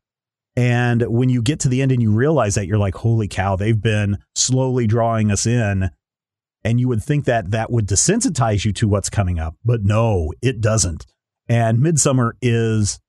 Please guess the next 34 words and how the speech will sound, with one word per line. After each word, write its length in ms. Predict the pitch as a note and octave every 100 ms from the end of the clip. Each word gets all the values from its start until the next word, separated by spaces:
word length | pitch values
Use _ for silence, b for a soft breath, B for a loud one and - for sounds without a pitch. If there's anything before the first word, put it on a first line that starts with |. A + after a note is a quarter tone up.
| _ _ _ -
um, 200 | - - -
I, 60 | - -
I, 80 | - -
I 60 | D#3+
don't 100 | A2+
know, 120 | A2
it's 160 | C#3+ -
not 180 | F#3+ C3+
horror 440 | A2+ E3+ E3 D3
in 140 | C3+ C3
the 60 |
fact 340 | - A#2+ A#2+ -
that, 260 | A2 G#2+ - _ _
you 100 | C3+
know, 120 | B2 G#2+
there's 280 | A2+ G#2+ A2+
a 280 | G#2 G#2 -
unstoppable 600 | A#2+ B2+ - B2 G#2+ G2+ G2+
killer 320 | - B2+ G#2+
coming 260 | B2+ A#2
up 120 | G#2+ -
from 100 | A2
the 80 |
lake 300 | F#2+ A#2 G#2
and 100 | G#2+
killing 320 | - D3+ C3 G#2+
everyone, 580 | F2+ F2+ G2+ F#2+ F#2+ G2+
or 320 | B2+ A2+ A2
that, 400 | G2 G#2 G2 G2+ b b b
you 80 | A#2+
know, 100 | G2
there's 240 | A2 A#2+ -
aliens 580 | B2+ A#2+ A#2+ A2 G#2+ A2
in, 160 | A2